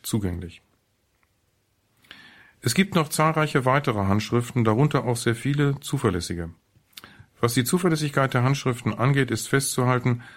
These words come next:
dass auch Handschriften, die ungenau sind und relativ viele Fehler enthalten, im Einzelfall den ursprünglichen Text aufbewahrt haben können.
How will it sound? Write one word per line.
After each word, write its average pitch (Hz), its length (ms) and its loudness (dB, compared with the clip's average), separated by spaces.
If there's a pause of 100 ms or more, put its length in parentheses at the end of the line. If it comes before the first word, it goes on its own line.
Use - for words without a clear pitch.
(240)
dass 123 200 0
auch 127 160 2
Handschriften, 143 600 0
die 123 120 0
ungenau 104 480 4
sind 90 340 -4
und 104 220 -4
relativ 123 340 0
viele 160 220 0
Fehler 123 280 0
enthalten, 101 540 -2 (300)
im - 240 -2
Einzelfall 123 840 0 (320)
den 110 160 -2
ursprünglichen 123 600 0
Text - 380 -4
aufbewahrt 95 480 -2
haben 92 260 -4
können. 90 320 -4